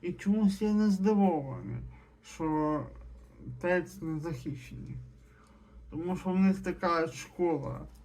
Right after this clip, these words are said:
е, ще з самого початку. Відведення військ, подивитись в очі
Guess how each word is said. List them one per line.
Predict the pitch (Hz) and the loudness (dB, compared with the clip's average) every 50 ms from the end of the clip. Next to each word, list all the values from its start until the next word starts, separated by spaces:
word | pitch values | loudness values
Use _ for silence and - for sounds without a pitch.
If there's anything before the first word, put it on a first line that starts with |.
| _ - - - - 143 | _ -20 -20 -12 -8 -6
е, | 147 147 147 147 151 | -4 -2 -2 -2 -2
ще | 127 - 175 175 | -4 -2 -2 -2
з | 165 123 | -2 -2
самого | - 180 165 170 170 165 165 160 147 | -2 -2 0 0 0 0 0 -2 -2
початку. | 151 160 160 156 - - 143 143 143 - - - 127 127 - - - - - - - - | -2 -4 -4 -4 -4 -4 -4 -4 -4 -8 -12 -12 -12 -12 -12 -14 -20 -20 -20 -20 -20 -10
Відведення | - 156 165 180 170 160 160 170 170 160 151 143 147 143 147 147 151 156 | -8 -2 -2 -2 -2 0 0 2 4 4 4 2 0 0 0 -2 -2 -2
військ, | 170 190 214 214 208 196 196 - - - - - - - - - - - - - - - - - - - | 0 0 2 4 4 2 2 0 -10 -16 -18 -16 -16 -16 -16 -16 -18 -16 -18 -18 -20 -20 -20 -20 -12 -6
подивитись | 170 165 160 160 160 156 156 139 - - - 143 127 - - | -4 -2 0 2 2 2 2 0 -2 -10 -12 -12 -12 -12 -10
в | 165 180 | -2 2
очі | 190 196 190 190 - - - 185 180 | 4 6 6 4 2 -4 -10 -10 -12